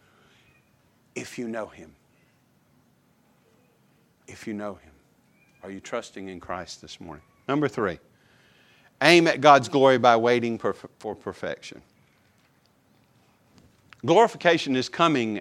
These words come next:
as surely as Christ was raised from the dead. Some of us get discouraged that we're not perfect and quit, and we need to stop that. We will still fall short. But remember, His throne is a throne of grace, and if we confess our sins, He's faithful and just to forgive us, right?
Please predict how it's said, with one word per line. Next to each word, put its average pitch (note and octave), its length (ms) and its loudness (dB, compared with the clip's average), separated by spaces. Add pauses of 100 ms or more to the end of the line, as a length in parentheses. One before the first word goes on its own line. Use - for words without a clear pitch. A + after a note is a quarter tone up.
as A#2 180 -4
surely D3 400 -2
as A#2 160 -4
Christ C#3+ 460 -2
was A2+ 200 -8
raised A2+ 380 -2
from F#2+ 180 -10
the F2 60 -12
dead. E2+ 300 -8 (1600)
Some F3 220 2
of E3+ 140 4
us D3 160 2
get C#3+ 200 -4
discouraged A#2 640 -2
that A2 120 -8
we're A2+ 100 -8
not A2+ 180 -6
perfect B2+ 380 -6
and G#2+ 140 -10
quit, C#3 240 -6
and G2+ 120 -8
we B2+ 120 -6
need B2+ 180 -4
to G2 80 -10
stop A2+ 400 -6
that. F2+ 280 -8 (1400)
We B2+ 160 -2
will C#3+ 220 -2
still C#3 320 -4
fall A#2 320 -2
short. E2 360 -10 (1300)
But G#2 100 -14
remember, A2+ 400 -4
His G#2 220 -10
throne A2 320 -4
is G2 120 -10
a G#2 60 -8
throne G#2 280 -8
of F#2 80 -12
grace, G#2 280 -4
and G#2 80 -8
if F#2+ 140 -14
we G#2 80 -12
confess G#2+ 480 -10
our G2+ 140 -8
sins, G2+ 320 -12
He's G2 180 -16
faithful G2+ 400 -14
and F2+ 140 -16
just F#2+ 300 -14
to - 80 -20
forgive F#2 360 -14
us, E2 180 -18
right? G2 160 -8